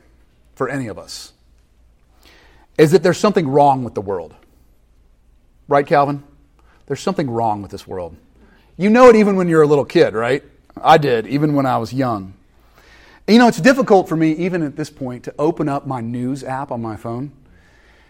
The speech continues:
because I just don't want to know some days. I just want to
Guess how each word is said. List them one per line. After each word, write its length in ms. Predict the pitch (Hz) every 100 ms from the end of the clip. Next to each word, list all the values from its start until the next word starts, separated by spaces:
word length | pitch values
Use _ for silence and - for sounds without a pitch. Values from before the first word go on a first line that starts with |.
| _ -
because 220 | 185 196
I 100 | 180
just 240 | 170 214
don't 240 | 170 208 160
want 160 | 185
to 60 | 151
know 320 | 135 208 - -
some 240 | - 127 123
days. 480 | 117 90 - - -
I 80 | 143
just 260 | 127 233 151
want 360 | 165 202 196
to 120 | 175